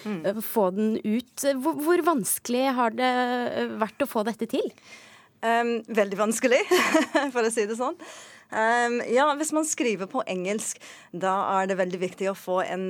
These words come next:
Speaker 1: agent først. Ehm, ellers så går det ikke. Så, eh, jeg måtte f-, først få en agent, og jeg var veldig heldig, eh, til å få en av de beste i bransjen. Han, eh, representerer veldig mange kjente forfattere, så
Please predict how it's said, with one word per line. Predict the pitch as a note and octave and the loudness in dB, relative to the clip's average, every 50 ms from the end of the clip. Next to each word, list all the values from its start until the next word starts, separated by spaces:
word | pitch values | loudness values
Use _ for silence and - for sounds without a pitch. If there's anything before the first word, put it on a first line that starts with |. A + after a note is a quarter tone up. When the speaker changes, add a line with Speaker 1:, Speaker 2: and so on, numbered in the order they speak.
| F3+ E3 - | -6 -6 -6
Speaker 1:
agent | G3 F#3 D#3 C#3 G3+ G#3+ A#3 C4 B3+ | -6 -8 -4 0 0 0 2 0 -2
først. | - - - - D4 E4 - - - - - - - - - - - _ - | -6 -4 -2 -2 0 0 -2 -4 -6 -8 -10 -14 -16 -18 -20 -20 -20 _ -12
Ehm, | - G3 G3 G3 G3+ G3 G3+ G#3 - - | -8 -6 -4 -4 -4 -4 -4 -4 -4 -4
ellers | A3 F#3 F3+ - - | -4 -4 -4 -6 -6
så | G3 F#3 F#3 F#3 - - | -6 -6 -6 -8 -10 -8
går | F3 F#3 F3 D#3 D3+ | -4 -4 -2 -2 -2
det | D3+ D3+ - | -6 -8 -12
ikke. | _ - F#3 F3 A3 A3+ - - | _ -6 -4 -4 -4 -6 -10 -16
Så, | - - - G#3 F#3+ F#3+ F#3+ F#3+ | -12 -6 -2 0 0 0 2 0
eh, | F#3+ G3 G3 G3 F#3+ F#3+ F#3+ G3 G3 F#3+ G3 F#3+ F#3 F3+ | 0 2 0 0 0 0 0 0 0 0 0 -2 -2 -2
jeg | G3 G3+ | -2 -2
måtte | G#3+ G#3+ F#3 E3 - - - G3 | 0 -2 -4 -6 -8 -10 -10 -10
f-, | F3+ - - - - - | -10 -10 -14 -20 -6 -4
først | - A3 A3 - - - - | -2 -2 -2 -4 -6 -10 -10
få | - - F3 F3+ F3+ | -6 -4 -2 -2 -2
en | F3+ F#3 F#3 | -2 -2 -2
agent, | F3+ F3+ G3 A3+ C4 C4+ B3+ - - | 0 0 0 0 0 0 -2 -2 -2
og | G#3+ F#3+ F#3+ G3 - - - - - - - - - | -2 -2 -2 -2 -6 -10 -18 -20 -20 -20 -18 -8 -4
jeg | F#3+ G3+ | -2 0
var | G3 G#3+ G#3 | 0 0 2
veldig | F#3+ F#3+ F#3 F#3 G3 G3 G#3 A3 | 2 2 0 0 0 -2 -2 -2
heldig, | G3+ F3 F3 F3+ E3 F#3 F3+ F3+ G3 F#3 E3+ F3 G#3+ | -2 -4 -6 -6 -4 -4 -2 -2 -4 -6 -6 -8 -10
eh, | - F3+ F3+ F3 F3 F#3 | -8 -8 -6 -6 -6 -8
til | F3+ E3+ F#3 | -8 -10 -10
å | F3 | -6
få | - F#3 F#3 | -4 -4 -4
en | - D#3+ D#3+ E3 | -4 -4 -6 -6
av | E3+ F3+ | -6 -6
de | F3+ F3+ | -4 -6
beste | E3+ D#3+ - - F#3 F#3+ | -6 -6 -4 -4 -6 -4
i | |
bransjen. | F#3 E3+ D#3+ E3 C#3+ - - G3+ G#3+ A3 G#3 | -4 -4 -6 -6 -8 -8 -6 -4 -2 -4 -4
Han, | E3+ - F#3+ F3 F3 E3+ F3 F3 | -4 -8 -8 -8 -6 -6 -6 -6
eh, | F3 E3+ E3 | -4 -4 -4
representerer | E3 F3 F3 - - - G3 F#3 F3 - - D#3+ E3 E3 E3 D#3 | -4 -6 -6 -10 -12 -12 -10 -10 -10 -8 -8 -6 -6 -6 -6 -6
veldig | E3+ E3 D3+ F#3 F3+ | -8 -8 -6 -6 -6
mange | E3+ E3 E3 E3+ F3 F3+ E3+ F3 E3+ - - - - - - | -4 -6 -6 -6 -4 -4 -4 -6 -6 -10 -14 -20 -20 -18 -12
kjente | - - - F#3+ F3 E3 D#3 - _ - F3 F3+ F3+ F3 F3 F3 | -10 -8 -6 -6 -6 -6 -8 -12 _ -6 -4 -4 -2 -2 -4 -6
forfattere, | - F#3+ E3+ - F3 - - - F#3 F#3+ G3+ G#3+ | -8 -10 -10 -10 -10 -10 -8 -4 -2 -2 -2 -2
så | G3+ - F#3 F#3 F#3+ F#3 F#3 F#3+ | -4 -2 -2 0 0 0 0 -2